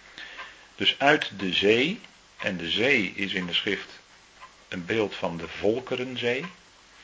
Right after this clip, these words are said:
Dat hebben we ook, eh, gezien, hè, in Daniel zeven. Dat de vier winden, oftewel vier geesten, die worden losgelaten op die zee.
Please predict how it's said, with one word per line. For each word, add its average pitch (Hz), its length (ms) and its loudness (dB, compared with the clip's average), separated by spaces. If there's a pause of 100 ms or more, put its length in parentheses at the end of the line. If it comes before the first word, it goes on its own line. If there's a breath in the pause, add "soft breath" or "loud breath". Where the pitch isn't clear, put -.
(240 loud breath)
Dat 90 120 -8
hebben 87 220 0
we 82 60 0
ook, - 140 -6
eh, 85 60 -2 (340)
gezien, 98 360 -6
hè, 107 80 -2
in 117 120 -6
Daniel 101 420 -2
zeven. 104 460 -2 (800 loud breath)
Dat 92 200 2 (200)
de 87 120 -6
vier 104 320 2
winden, 104 500 2 (720 loud breath)
oftewel 95 540 2
vier 98 260 2
geesten, 113 580 4 (840 loud breath)
die 101 120 -4
worden 104 220 6
losgelaten 113 640 4
op 135 200 2
die 101 160 2
zee. 147 440 6